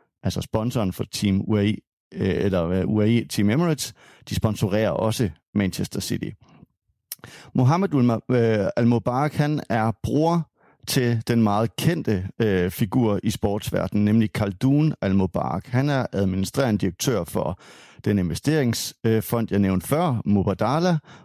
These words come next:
og så er han formand for Melbourne City i fodbold, Mumbai City, og så sidder han også i bestyrelsen i Abu Dhabis, øh, olieselskab,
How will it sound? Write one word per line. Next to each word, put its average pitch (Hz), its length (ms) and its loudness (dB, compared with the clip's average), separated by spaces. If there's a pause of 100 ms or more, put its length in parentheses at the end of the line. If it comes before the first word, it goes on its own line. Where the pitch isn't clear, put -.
og 113 120 0
så 127 120 0
er 120 40 2
han 123 240 2
formand 110 540 0
for 90 400 -4 (120)
Melbourne 135 460 2
City 143 300 -2
i 117 140 2
fodbold, 135 640 -2
Mumbai 123 500 2
City, 123 380 0 (440)
og 110 100 -4
så 113 120 -2
sidder 117 220 0
han 101 140 4
også 117 200 0
i - 20 -4
bestyrelsen 110 580 0
i 101 60 2
Abu 98 200 0
Dhabis, 104 540 -2
øh, 98 280 0
olieselskab, 107 880 -2